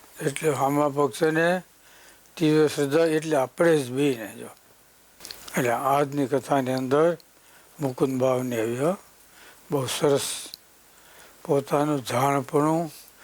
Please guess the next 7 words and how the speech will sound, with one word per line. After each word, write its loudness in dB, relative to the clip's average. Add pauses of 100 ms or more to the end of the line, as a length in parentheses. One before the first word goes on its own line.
(200)
હું -6
કોણ 2
છું, 2 (540)
હું 0
ક્યાં 0
બેઠો 2
છું 2